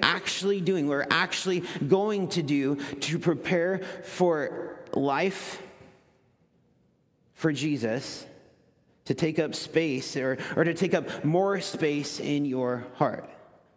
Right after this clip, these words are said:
Today we, we sang Joy to the World.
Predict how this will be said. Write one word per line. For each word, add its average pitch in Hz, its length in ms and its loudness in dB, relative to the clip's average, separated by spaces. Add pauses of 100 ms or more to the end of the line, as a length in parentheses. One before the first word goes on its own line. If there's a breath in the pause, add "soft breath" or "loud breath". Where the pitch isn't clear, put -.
(3500 soft breath)
Today 160 300 0
we, 160 280 0
we 143 120 0
sang 151 300 0
Joy 143 220 2
to 139 120 -6
the 127 100 0
World. 107 280 0